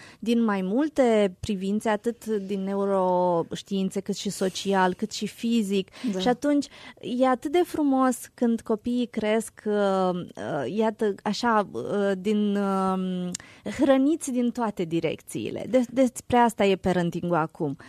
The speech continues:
Speaker 1: Să hrănești copilul din toate direcțiile, emoțional, fizic, social, toate astea așa,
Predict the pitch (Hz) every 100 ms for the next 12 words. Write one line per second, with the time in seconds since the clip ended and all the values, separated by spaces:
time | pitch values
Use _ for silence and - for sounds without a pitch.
0 | - - 226 202 220 226 269 294 - 240
1 | 226 254 247 233 208 208 208 214 208 180
2 | 175 165 165 160 160 170 170 - 185 202
3 | 185 170 - 196 185 175 165 - - 175
4 | - 196 196 185 165 - 220 220 190 185
5 | - 165 - 208 277